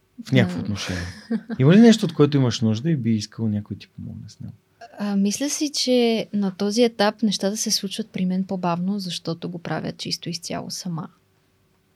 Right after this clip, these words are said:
Speaker 2: Може би е време да потърся съмишленици, които да ми помагат с това нещо. Не съм сигурна, че съм готова за тази стъпка.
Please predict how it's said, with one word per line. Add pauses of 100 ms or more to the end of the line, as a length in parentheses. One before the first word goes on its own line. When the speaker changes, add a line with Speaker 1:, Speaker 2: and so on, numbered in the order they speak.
(200)
Speaker 2:
Може
би
е
време
да
потърся
съмишленици,
които
да
ми
помагат
с
това
нещо.
Не
съм
сигурна,
че
съм
готова
за
тази
стъпка.